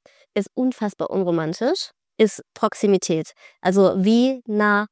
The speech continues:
man beieinander ist und was die tatsächliche Distanz zwischen zwei Menschen ist.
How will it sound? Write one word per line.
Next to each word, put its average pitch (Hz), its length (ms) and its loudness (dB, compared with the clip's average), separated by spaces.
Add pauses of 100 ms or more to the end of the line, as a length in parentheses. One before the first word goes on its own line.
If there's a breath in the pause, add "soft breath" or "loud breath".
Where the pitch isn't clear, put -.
(420)
man 196 220 2
beieinander 220 460 0
ist 320 140 -2
und 226 300 0
was 226 180 0
die - 80 -10
tatsächliche 214 560 -6
Distanz 190 400 -4
zwischen 170 300 -8
zwei 190 100 -8
Menschen 185 340 -10
ist. 277 280 -6